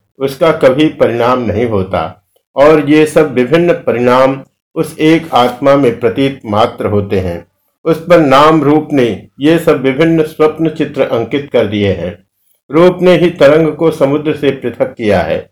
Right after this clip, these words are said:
मान लो कि तरंग विलीन हो गई, तो क्या यह रूप रहेगा? नहीं, वह बिल्कुल चला जाएगा। तरंग का अस्तित्व पूर्ण रूप से समुद्र के अस्तित्व पर निर्भर है,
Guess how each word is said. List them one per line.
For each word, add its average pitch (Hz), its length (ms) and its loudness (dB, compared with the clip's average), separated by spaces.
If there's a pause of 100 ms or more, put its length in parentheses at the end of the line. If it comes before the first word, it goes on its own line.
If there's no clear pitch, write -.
(360)
मान 160 280 4
लो 180 100 6
कि 170 180 0
तरंग 151 360 4
विलीन 143 380 2
हो 123 180 0
गई, 98 200 0
तो - 600 -4
क्या 156 220 4
यह 123 240 4
रूप 143 280 -2
रहेगा? 110 480 0 (320)
नहीं, 113 340 0 (260)
वह 151 160 4
बिल्कुल 160 400 2
चला 139 260 4
जाएगा। 98 460 2 (520)
तरंग 175 360 4
का 165 140 4
अस्तित्व 156 600 -2
पूर्ण 165 320 0
रूप 143 180 0
से 151 200 0
समुद्र 147 460 0
के 151 240 0
अस्तित्व 139 500 -4
पर 120 200 0
निर्भर 107 440 0
है, 90 240 -4